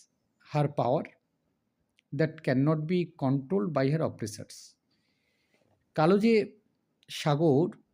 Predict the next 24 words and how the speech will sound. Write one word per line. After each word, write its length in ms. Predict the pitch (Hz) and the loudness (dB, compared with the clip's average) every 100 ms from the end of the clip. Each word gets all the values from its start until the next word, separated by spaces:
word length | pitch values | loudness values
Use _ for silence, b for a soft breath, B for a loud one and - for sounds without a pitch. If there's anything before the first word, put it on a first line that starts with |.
| _ _ _ _ _ _ _ _ - | _ _ _ _ _ _ _ _ -6
সেই 140 | 143 135 | -4 -2
কালো 180 | 131 151 160 | 0 0 0
সমুদ্র 320 | 147 147 147 151 139 | -2 -2 -2 -2 0
সিম্বলাইজ 380 | 143 131 139 143 147 | 0 2 2 0 -2
করছে 220 | 151 147 139 135 | -6 -6 -6 -2
তার 160 | 127 131 - - _ _ _ - | -2 -4 -12 -20 _ _ _ -8
ক্ষমতাকে 420 | 131 147 160 151 113 | -4 -2 -4 -4 -6
বা 60 | 107 | -8
শক্তিকে, 420 | - - 151 - 143 - _ _ _ _ _ _ _ _ _ 131 | -12 -10 -10 -8 -10 -12 _ _ _ _ _ _ _ _ _ -6
যেটা 180 | 151 202 196 | -2 0 0
কখনোই 380 | 151 202 226 226 | -2 0 0 0
তার 100 | 214 180 139 | 0 2 2
নিপীড়নকারী 800 | 143 147 190 214 220 220 147 135 | 2 0 2 2 2 -2 -2 -2
যারা 160 | 123 117 107 | -2 -2 -4
রয়েছে, 240 | 117 110 190 | -6 -8 -8
তারা 140 | 117 110 | -8 -6
কিন্তু 180 | 127 127 - | -8 -8 -8
কখনোই 380 | 120 143 160 131 - - _ _ _ _ _ _ | -8 -6 -2 -2 -2 -8 _ _ _ _ _ _
সেটা 220 | 139 180 233 240 _ _ _ _ _ _ _ _ _ _ _ 156 | -6 -4 -6 -10 _ _ _ _ _ _ _ _ _ _ _ 0
নিয়ন্ত্রণ 340 | 196 190 160 107 | 0 2 0 0
করতে 160 | 101 104 | -4 -10
পারবে 220 | - - - | -14 -18 -20
না। 60 | - _ _ _ _ _ _ _ _ _ _ | -20 _ _ _ _ _ _ _ _ _ _
The 80 | 147 | -6